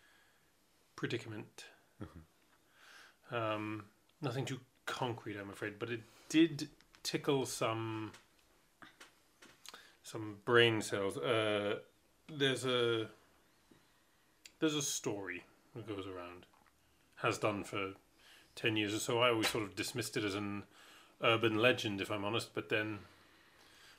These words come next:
Speaker 1: most people would say that about me, so what the fuck do I know? Um, some old man or devil in human form, depending on the version of the tale you hear,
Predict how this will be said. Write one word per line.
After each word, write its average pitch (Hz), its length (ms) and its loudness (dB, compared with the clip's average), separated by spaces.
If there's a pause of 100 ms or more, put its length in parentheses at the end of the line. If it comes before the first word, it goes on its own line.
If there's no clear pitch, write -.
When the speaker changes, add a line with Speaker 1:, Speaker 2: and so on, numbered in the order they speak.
(120)
Speaker 1:
most 117 120 -10
people 113 220 0
would 107 120 -2
say 123 120 4
that 110 160 6
about 107 240 4
me, 113 240 2
so 117 140 -2
what 117 100 -2
the 120 60 -6
fuck - 280 -6
do 143 120 2
I 143 120 6
know? 120 240 2
Um, 156 420 6 (2750)
some 123 1000 2 (800)
old 117 320 4
man 98 540 -2
or 92 200 -10 (480)
devil 117 460 8
in 107 160 2
human 107 440 -2
form, 107 380 -2
depending 117 320 -2
on 104 140 -4
the 107 240 -2 (500)
version 117 520 8
of 107 100 2
the 110 80 2
tale 107 300 2
you 104 120 -2
hear, 101 520 -2